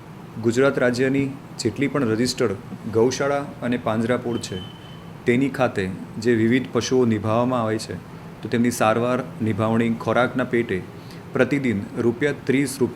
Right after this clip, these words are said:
સહાયના ધોરણમાં તેમને ચૂકવવામાં આવે છે. દર ત્રણ મહિને આ પોર્ટલ, આઈ ખેડૂત પોર્ટલ ઉપર ઓપન થતું હોય છે અને વર્ષ ત્રે-, ચોવીસ પચીસ માટે એપ્રિલ ચોવીસથી લઈ અને જૂન ચોવીસ સુધી,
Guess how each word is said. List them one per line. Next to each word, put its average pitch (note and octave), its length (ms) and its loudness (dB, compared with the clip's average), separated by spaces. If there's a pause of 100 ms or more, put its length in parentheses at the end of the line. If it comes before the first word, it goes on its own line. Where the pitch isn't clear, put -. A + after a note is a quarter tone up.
(240)
સહાયના A#2+ 460 0
ધોરણમાં G#2+ 680 -2
તેમને B2 200 2
ચૂકવવામાં A#2 540 0
આવે F2+ 120 -2
છે. - 420 -14 (640)
દર C#3 180 8
ત્રણ D3 220 2
મહિને C3 360 4 (240)
આ A#2+ 120 4
પોર્ટલ, B2+ 500 2
આઈ B2 160 4
ખેડૂત B2+ 280 2
પોર્ટલ A#2+ 280 4
ઉપર B2 300 2 (240)
ઓપન B2 260 4
થતું B2 280 2
હોય A#2+ 120 2
છે C3 120 -4 (460)
અને A2 140 2
વર્ષ A#2+ 340 2 (140)
ત્રે-, B2+ 320 4
ચોવીસ B2+ 340 2
પચીસ B2+ 340 -2
માટે G2+ 260 -4 (500)
એપ્રિલ D3 360 4
ચોવીસથી C3+ 580 2
લઈ A#2 260 2 (380)
અને A#2 160 2
જૂન A#2+ 280 2
ચોવીસ C3 300 2
સુધી, A#2 400 2